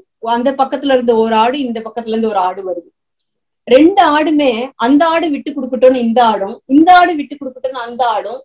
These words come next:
ரெண்டுமே விட்டு கொடுக்காம ஒண்ணா வந்துகிட்டே இருக்கு. ஒரு point வந்த உடனே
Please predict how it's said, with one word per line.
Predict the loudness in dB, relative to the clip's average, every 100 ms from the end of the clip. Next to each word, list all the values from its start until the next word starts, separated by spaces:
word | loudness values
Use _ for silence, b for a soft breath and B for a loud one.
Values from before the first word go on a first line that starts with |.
| _
ரெண்டுமே | 0 2 2 -2 -2
விட்டு | -6 -8
கொடுக்காம | -6 -4 0 0 0 0
ஒண்ணா | 0 0 0
வந்துகிட்டே | 0 -4 -4 4 6
இருக்கு. | 4 0 -14 _ _ _ _ _ 0
ஒரு | 2 2 -2 -6 _
point | -10 -8 -8 -10
வந்த | -6 -4 0 0
உடனே | -2 -8 -10